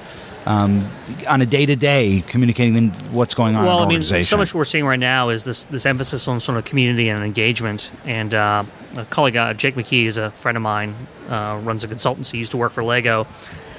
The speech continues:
Speaker 2: And Jake's famous statement is, "This community engagement stuff is not a light switch. You don't just turn it on and off.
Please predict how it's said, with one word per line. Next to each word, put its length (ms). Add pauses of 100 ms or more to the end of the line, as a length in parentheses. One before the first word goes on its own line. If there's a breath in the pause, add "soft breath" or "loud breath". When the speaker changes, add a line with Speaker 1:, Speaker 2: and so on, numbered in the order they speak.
(220 loud breath)
Speaker 2:
And 360 (260)
Jake's 300
famous 260
statement 380
is, 140
"This 200
community 380
engagement 540
stuff 480 (100)
is 280
not 160
a 60
light 240
switch. 320
You 40
don't 160
just 140
turn 160
it 80
on 160
and 100
off. 460